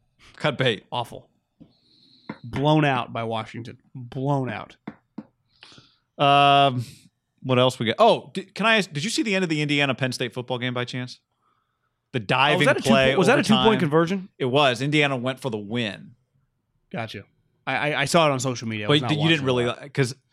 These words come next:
Speaker 1: it was one of those ruling on the field stands, right? He dives. It looks like the ball, I thought the ball hit the ground before it broke the plane and then hit the, but it hits the ground, the, breaks the plane, hits the pylon all in, like, you know, a millisecond.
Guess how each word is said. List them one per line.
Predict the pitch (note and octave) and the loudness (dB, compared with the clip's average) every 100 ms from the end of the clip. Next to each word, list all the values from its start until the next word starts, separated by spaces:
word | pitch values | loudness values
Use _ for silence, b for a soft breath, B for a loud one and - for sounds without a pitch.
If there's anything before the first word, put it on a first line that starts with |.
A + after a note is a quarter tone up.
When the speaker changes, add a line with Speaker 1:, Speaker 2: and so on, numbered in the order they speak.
| b b b - | b b b 0
Speaker 1:
it | D3 | 2
was | C#3+ | 2
one | D3 D3+ | 2 4
of | |
those | C#3+ C#3 A#2+ _ - | 4 4 0 _ -10
ruling | B2 D#3 D#3+ D3 | 2 4 6 4
on | C#3+ | 2
the | C3 | 2
field | C#3+ C#3+ A#2 | 2 4 4
stands, | - - - B2 C3 C3+ C3+ C#3 - | -2 -4 0 0 2 0 0 -4 -6
right? | B2+ B2+ C3 | 0 2 2
He | B2+ | -2
dives. | A2+ C3+ C#3+ C#3+ C#3+ C#3+ C3 | -2 2 4 6 6 2 -2
It | C3+ | -8
looks | C#3+ F3 G#3 - | 0 0 0 2
like | F3+ D#3+ | 2 2
the | D#3 | 0
ball, | A#2 C3+ C#3 C#3 | 4 6 6 4
I | D3+ F#3 | 2 2
thought | F#3+ E3 C#3 | 2 2 2
the | C3 | -2
ball | G#2+ C3+ C3 B2+ b b | 2 4 4 2 b b
hit | b D#3 - | b -2 -2
the | C3 | -2
ground | C3 C3+ C3 B2+ C3 B2 _ _ _ _ _ _ _ - | 2 2 2 0 -2 -8 _ _ _ _ _ _ _ -8
before | C3 - - D#3 D#3 | -8 -6 2 4 4
it | C#3 | 2
broke | B2+ C#3+ D3 - | 2 2 2 -2
the | |
plane | - C3 C3+ C#3 C#3+ C#3+ | -4 2 2 4 2 -2
and | B2+ A#2 | -2 0
then | B2+ | 0
hit | C3 | -2
the, | - | 0
but | E3 | 0
it | |
hits | D3+ - | 2 0
the | C3 | -2
ground, | C3+ D3 D3 C#3 | 0 2 2 0
the, | - - - | -4 -10 0
breaks | D3+ D3 | 2 2
the | D3+ | -2
plane, | - C#3+ | -2 0
hits | C3+ B2 | 0 -2
the | |
pylon | - C3+ C3 A#2 G#2+ | -2 0 2 -2 -4
all | C3 C3+ | -4 -2
in, | A2+ | -4
like, | F#2+ F#2+ - | -8 -10 -14
you | B2+ A2+ | -10 -6
know, | F2+ | -6
a | F#2 | -6
millisecond. | C3 G#3+ A3+ A3+ A3 G#3+ G#3+ | -8 -6 -4 -2 0 -2 -2